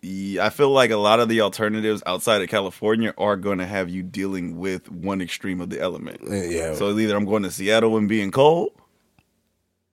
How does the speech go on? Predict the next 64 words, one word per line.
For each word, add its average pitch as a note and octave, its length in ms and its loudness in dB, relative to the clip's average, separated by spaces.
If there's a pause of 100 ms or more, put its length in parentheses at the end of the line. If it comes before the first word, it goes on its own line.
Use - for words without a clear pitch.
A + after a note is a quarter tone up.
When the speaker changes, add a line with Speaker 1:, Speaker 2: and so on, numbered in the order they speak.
(160)
Speaker 1:
or G#2 340 4
Speaker 2:
That's G2 120 4
funny G#2 220 2
you G2 140 -2
say F#2 220 0
that. D#2 260 -6 (200)
Speaker 1:
You G#2 140 -2
know G#2+ 100 0
what G#2+ 100 0
I G2+ 60 0
mean? A2 360 -2 (300)
Speaker 2:
I - 120 8
Speaker 1:
Or A2 240 6
I'm A2 160 4
going A2 320 0
to G#2+ 540 -4 (520)
Arizona A#2 720 4
'cause G#2 460 -2
Brothers A#2 340 2
is G#2+ 120 -4
popular D#3 440 0
out F3 140 -4
there. F#3 220 -4 (1120)
Oh, G2 240 -8
well, - 180 -10
I - 80 -12
guess G2 240 -12
maybe F#2 220 -10
not F#2+ 300 -10
in F#2+ 80 -8
the G2 60 -6
political F#2+ 440 -6
sense. - 180 -4
Speaker 2:
Yeah, G2+ 140 2
not G#2+ 160 4
in A2 60 4
the G#2+ 60 4
polit-, A2 260 2
that's A2+ 180 2
a G#2 40 4
red G#2+ 240 8
state, G#2+ 380 6
brother. F#2+ 360 0
<laughs> C3+ 240 0
Speaker 1:
Um, D3+ 440 4
there's D#3 140 -2
a D#3+ 60 -2
cou-, E3+ 140 -2
I D3 60 6
mean, D3+ 300 2
in A2+ 240 0
New B2+ 80 8
York C3+ 360 8
always B2 360 6
seems A#2+ 200 -2
like G#2+ 160 2
the - 80 -14
popular A#2 500 2
answer. A#2+ 500 2
Speaker 2:
You A2 80 4
wouldn't B2 200 10
need B2+ 160 10
a A#2 40 6
car. D3 340 8